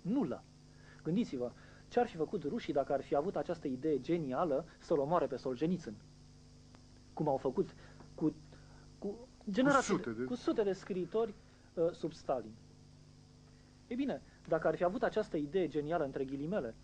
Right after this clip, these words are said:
Speaker 1: uh, mă, mă cutremur la gândul că el ar fi putut, uh, să fie asasinat în, în, în, în lagăr sau după aceea când a ieșit. Gândiți-vă,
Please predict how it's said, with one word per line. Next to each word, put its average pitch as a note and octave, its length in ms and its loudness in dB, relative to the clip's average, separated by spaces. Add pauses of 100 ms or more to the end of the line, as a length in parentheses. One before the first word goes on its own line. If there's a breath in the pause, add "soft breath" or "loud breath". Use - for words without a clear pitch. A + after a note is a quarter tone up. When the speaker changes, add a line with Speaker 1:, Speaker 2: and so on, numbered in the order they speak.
(220 loud breath)
Speaker 1:
uh, D3+ 100 -6 (400)
mă, D#3 200 -2
mă E3 120 -2
cutremur E3 400 0
la D3+ 120 2
gândul E3 320 -2
că D#3+ 100 -6
el D3+ 80 0
ar C#3+ 100 0
fi - 120 -14
putut, D#3 400 -8
uh, C#3 80 -2 (100)
să C3+ 140 -6
fie C3+ 420 -4
asasinat D3 580 -6
în, A#2+ 140 -8
în, B2 180 -12 (180)
în, A#2+ 100 -12 (100)
în C3 60 -12 (120)
lagăr C#3 320 0
sau A#2 200 -10
după C#3+ 200 -6
aceea B2+ 260 -6
când A#2 140 -12
a G#2+ 40 -16
ieșit. A#2+ 260 -14 (600 loud breath)
Gândiți-vă, E3+ 640 0